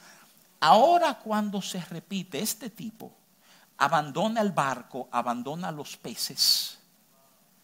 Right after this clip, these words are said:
se tira al mar para llegar primero a donde Jesús.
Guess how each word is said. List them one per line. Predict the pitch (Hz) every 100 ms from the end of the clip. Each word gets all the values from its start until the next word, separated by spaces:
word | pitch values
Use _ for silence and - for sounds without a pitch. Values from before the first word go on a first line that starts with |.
| _ _ _ _
se | - - 170
tira | 151 - 233 269 247
al | 196 175
mar | 156 175 170 117 101 104 113 _ _ _ _ _ _
para | - 120
llegar | 117 123 127 147 -
primero | 139 123 139 143 113 104 - _ _ _ _ -
a | 107
donde | 104 104 104
Jesús. | 107 - 71 - -